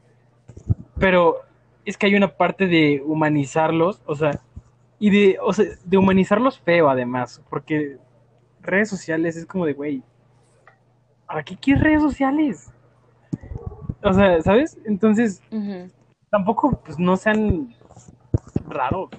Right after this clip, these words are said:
Speaker 1: <laughs> o excesivos, pues, o sea, limítense. Limítense a lo que le gusta al perro. Y eso está bien.
Speaker 2: Ajá, o a la
Speaker 1: Para,
Speaker 2: mascota.
Speaker 1: para la
Speaker 2: No,
Speaker 1: mascota,
Speaker 2: incluso, o sea, hay un punto en el que digo, ok,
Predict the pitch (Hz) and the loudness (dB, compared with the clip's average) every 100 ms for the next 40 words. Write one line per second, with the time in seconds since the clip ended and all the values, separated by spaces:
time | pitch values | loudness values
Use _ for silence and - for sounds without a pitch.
0 | - - 208 175 220 - 208 240 - - | -20 -2 0 4 4 4 0 -4 -10 -16
1 | - - _ 165 170 180 - 147 147 156 | -16 -20 _ -2 0 -2 -2 -2 0 0
2 | 139 - 147 143 139 127 131 120 123 _ | 0 -4 -2 0 -2 -2 -4 -4 -10 _
3 | _ _ - _ _ - - 180 202 226 | _ _ -20 _ _ -20 -6 -2 -2 -4
4 | - - _ _ _ _ _ _ 180 185 | -16 -20 _ _ _ _ _ _ 0 2
5 | 190 226 214 214 165 151 139 135 - 170 | 2 2 2 2 2 0 -4 -4 -4 -2
6 | 175 165 147 _ _ _ _ _ _ _ | -2 -4 -6 _ _ _ _ _ _ _
7 | _ - - - - - 208 285 - 202 | _ -20 -20 -20 -20 -20 -12 -6 -6 -4
8 | 196 196 180 180 190 208 - 196 190 175 | -4 -4 -4 -6 -12 -18 -14 -4 0 2
9 | 160 - - - 294 311 302 277 285 262 | 0 -4 -4 2 4 4 2 0 0 0
10 | 339 147 - _ _ _ _ _ _ _ | -2 -6 -10 _ _ _ _ _ _ _
11 | _ _ _ - - - 294 320 320 403 | _ _ _ -10 -10 -4 0 2 0 -2
12 | 381 330 339 320 269 240 226 226 | -8 -8 -6 -4 -4 -4 -4 -4